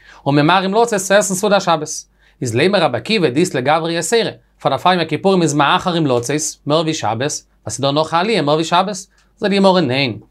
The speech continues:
אפילו תמר רבי ישמעאל, אז אין כיפור דא אין עלייה ווייניגער ווי שבת. נו, דער נפיש סידורא דיומא, דער לאנגער דאוונען, דער גרויסער מחזיר דא אין כיפור, פון דער פר מאחרין להוציא. אין די גמרא מבאר אנה שלושה,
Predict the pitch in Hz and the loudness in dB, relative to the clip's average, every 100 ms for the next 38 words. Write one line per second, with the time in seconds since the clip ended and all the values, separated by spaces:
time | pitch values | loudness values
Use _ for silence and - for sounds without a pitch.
0 | _ _ 160 156 196 185 185 185 175 170 | _ _ 0 0 0 2 2 2 2 0
1 | 165 170 175 170 165 160 160 180 180 160 | -2 0 2 4 4 2 2 0 2 2
2 | 160 160 160 160 151 120 180 180 151 120 | 4 4 4 2 2 2 0 0 0 -2
3 | 104 87 - - _ _ - - 120 123 | -4 -6 -14 -16 _ _ -18 -4 2 4
4 | 190 202 139 131 151 165 185 - 175 226 | 4 4 2 0 0 0 -2 -2 2 2
5 | 190 160 202 233 113 - _ - 117 131 | 4 2 2 2 -2 -6 _ -2 2 2
6 | 190 190 170 202 226 170 135 151 185 175 | 0 0 2 2 0 -2 0 2 2 0
7 | 165 269 202 185 170 165 160 156 156 147 | 0 0 2 2 4 2 0 2 2 2
8 | - 143 139 190 165 143 139 160 147 131 | -2 -2 2 4 2 2 0 0 -2 -2
9 | 127 139 - - - - _ _ _ _ | 0 -2 -2 -10 -12 -14 _ _ _ _
10 | - - - 165 170 214 190 196 196 - | -20 -12 -2 0 2 0 2 2 0 -2
11 | 214 196 - 185 202 - | -2 -2 -2 -2 -2 -4